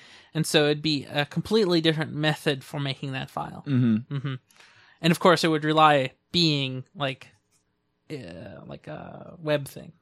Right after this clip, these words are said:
Speaker 1: Like, it would know the internet exists and
Speaker 2: Mm-hmm.
Speaker 1: assume a connection.
Speaker 2: Oh, okay. Yeah.
Speaker 1: Probably.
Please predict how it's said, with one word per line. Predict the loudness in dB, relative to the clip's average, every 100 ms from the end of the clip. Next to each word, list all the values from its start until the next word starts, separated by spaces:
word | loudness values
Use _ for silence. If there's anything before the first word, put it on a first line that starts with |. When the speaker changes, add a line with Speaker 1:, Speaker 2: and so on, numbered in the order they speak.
| _ _
Speaker 1:
Like, | -8 -4
it |
would | 0 2
know | 4 4 0
the | -4
internet | -6 -6 -8 -10
exists | -10 -10 -10 -12
and | -10 -12 -8
Speaker 2:
Mm-hmm. | 2
Speaker 1:
assume | 6 8 6 4
a |
connection. | -2 -8 -10 -14 -16 -18 _ -20 -20 4
Speaker 2:
Oh, | 8 8
okay. | 4 -4 -4
Yeah. | 0
Speaker 1:
Probably. | 4 4 2 -14